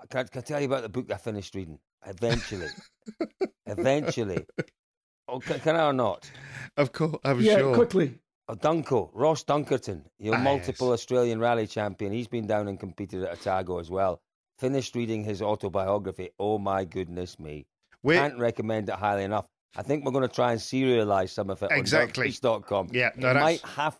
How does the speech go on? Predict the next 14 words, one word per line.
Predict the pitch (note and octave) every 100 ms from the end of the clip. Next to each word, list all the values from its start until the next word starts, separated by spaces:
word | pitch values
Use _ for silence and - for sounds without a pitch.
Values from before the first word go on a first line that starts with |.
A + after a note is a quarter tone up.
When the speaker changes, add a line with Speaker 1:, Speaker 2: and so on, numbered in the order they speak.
| -
Speaker 1:
to | B2+
be | C3 B2+ B2
just | - A#2 - F#2+
slightly | - B2 C3 B2+ A2+
adapted | A2 F#2 A2+ A2+ - F2+ - _ _ _
for | F#2+
a | G2
family | A#2 A2+ B2 G2+
<laughs> |
audience, | G2+ C#3+ B2 C3 B2+ -
some | - D#3+
of | D#3+ - -
it. | - - - - - F3 -
Speaker 2:
<laughs> | F3+